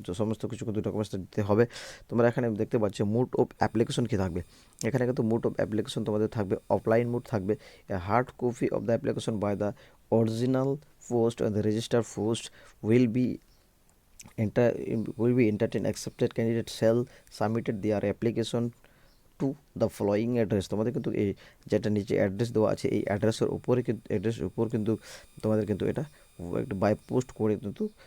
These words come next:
অ্যাপ্লিকেশনটি করতে হবে। এখানে তোমরা দেখতে পাবে যে district child protection unit, মনিটরি ভবন, গ্রাউন্ড ফ্লোর অফিস of the district magistrate of দার্জিলিং, সেভেন থ্রি ফোর ওয়ান জিরো ওয়ান, ওয়েস্ট বেঙ্গল।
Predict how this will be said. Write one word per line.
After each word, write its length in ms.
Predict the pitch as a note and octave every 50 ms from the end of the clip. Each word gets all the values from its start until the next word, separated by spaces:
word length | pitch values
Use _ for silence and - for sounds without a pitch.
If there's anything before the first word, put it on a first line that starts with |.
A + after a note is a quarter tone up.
| - -
অ্যাপ্লিকেশনটি 600 | - - D#2+ F#2 G#2 - G2+ F#2+ A2+ G#2 - D3
করতে 260 | D3 - C3 - - A2 G#2
হবে। 140 | G#2+ G2 F#2+ F2 - - - - - - - -
এখানে 160 | A#2 B2+ A#2+ -
তোমরা 160 | C3 C3 B2+ G#2+
দেখতে 180 | A2 G#2+ - B2+
পাবে 140 | A2 G#2 G#2 G#2+
যে 60 | A2 - - - - - - - F#2+ F#2
district 320 | A#2 - - - B2 - -
child 180 | - G#2 A2 G#2+ -
protection 380 | - F#2 G2+ G#2+ G#2+ - - - E2+ - G2 G#2
unit, 220 | G2+ G2 A2 A2 G2 F#2+ F#2+ - - - - _ _ _ _ _ _ - - - - - - _ -
মনিটরি 500 | A2+ G2 G#2 A2 A2+ G2 B2 B2 B2+ C3
ভবন, 400 | A#2 G2 G#2+ G#2 F#2+ G2+ G#2 G#2+ A#2 C#3 D3 - _ _ _ -
গ্রাউন্ড 400 | G#2+ G#2+ G#2 G#2+ A#2 B2 B2+ B2+ -
ফ্লোর 340 | - - A2 G#2+ G2 G#2 G#2 G#2
অফিস 300 | F#2+ - - B2+ B2 B2+ - - _ -
of 80 | G2+ G2 F2+ G2
the 80 | G#2+ G#2+ F#2 E2+
district 320 | A2 A2+ - - A#2+ G#2+ G#2+ G2+
magistrate 420 | G#2 G#2 G2 G#2+ - - C3 A#2+ - -
of 40 | G2 G2 F#2+ F2+
দার্জিলিং, 380 | G2+ G2+ F#2+ F#2+ G2 G2+ A#2 D3 D3+ - - _ _
সেভেন 300 | - - - A#2+ B2+ C3 B2
থ্রি 180 | - - D#3 C3+
ফোর 280 | B2+ - - - G#2 G#2 G2+ G2
ওয়ান 240 | G2+ G#2 G#2+ G#2+ G#2+ - - - - _ _ - - - _ - - _ - F#2+ F2+
জিরো 200 | F2 A2+ A#2+ A#2 A2
ওয়ান, 180 | G#2+ G#2+ F#2+ E2+ E2 - _ _ _ _ - -
ওয়েস্ট 260 | G2+ A2+ A#2+ B2 - - - -
বেঙ্গল। 280 | - A2+ A2 G#2+ G#2 G#2